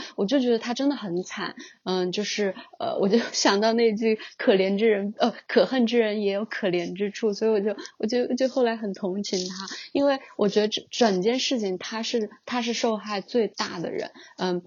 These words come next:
可能别人在名誉上会有损伤，但是他的那种心理创伤，就是他把这些作家朋友当朋友，然后他们设立了一个群组，然后里面用一些很恶毒的话来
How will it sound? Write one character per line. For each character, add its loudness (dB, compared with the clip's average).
可 4
能 6
别 6
人 2
在 -2
名 0
誉 0
上 -4
会 0
有 -2
损 -8
伤， -6
但 -4
是 -2
他 0
的 2
那 0
种 -2
心 2
理 2
创 -6
伤， -6
就 -6
是 -6
他 -2
把 0
这 4
些 -4
作 4
家 -2
朋 -4
友 0
当 -4
朋 -8
友， -4
然 -6
后 -6
他 -6
们 -2
设 0
立 2
了 0
一 -4
个 -4
群 -4
组， -6
然 -8
后 -6
里 2
面 -2
用 -2
一 -2
些 -6
很 -8
恶 2
毒 -4
的 -4
话 -6
来 -6